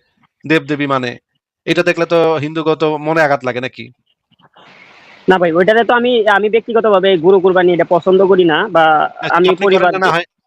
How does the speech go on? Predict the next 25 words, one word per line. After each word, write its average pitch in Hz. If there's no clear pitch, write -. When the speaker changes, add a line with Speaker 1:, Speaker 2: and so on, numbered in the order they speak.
Speaker 1:
সেটা 160
না 175
হয় 170
আপনি 165
করেন 160
না, 147
কিন্তু 147
মুসলমানরা 165
তো 156
করে, 113
তাই 170
না? 180
Speaker 2:
হ্যাঁ 214
ভাই, 202
করে, 147
মুসলমানরা 151
তো 135
Speaker 1:
তাহলে 147
Speaker 2:
অনেক, 196
Speaker 1:
এটাতে 147
Speaker 2:
আমরা 143
Speaker 1:
তো 139
Speaker 2:
মনে 143
করি। 175
Speaker 1:
হিন্দুগো 190